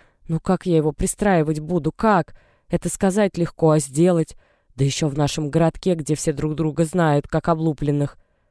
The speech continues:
Да, проблема. Ну ничего, Надька, справимся. Придумаем что-нибудь, время есть, и голова на плечах есть. Придумаем, Надька. Ты знаешь, Катя, вот слушаю тебя,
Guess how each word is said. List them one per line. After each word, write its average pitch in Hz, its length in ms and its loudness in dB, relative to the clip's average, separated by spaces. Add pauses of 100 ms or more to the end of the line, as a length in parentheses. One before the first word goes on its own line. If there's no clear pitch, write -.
(260)
Да, 135 520 2
проблема. 143 760 2 (220)
Ну 185 120 2
ничего, 220 460 2
Надька, 160 560 -2
справимся. 160 800 0 (420)
Придумаем 247 520 2
что-нибудь, 143 560 -2
время 175 360 2
есть, 160 500 -2
и 147 100 -6
голова 143 380 2
на 185 100 -2
плечах 170 440 -2
есть. 151 380 -4 (220)
Придумаем, 151 600 2
Надька. 147 440 -2 (720)
Ты 160 120 -2
знаешь, 160 400 0
Катя, 139 460 -4 (180)
вот 147 220 -2
слушаю 170 480 -2
тебя, 143 360 -2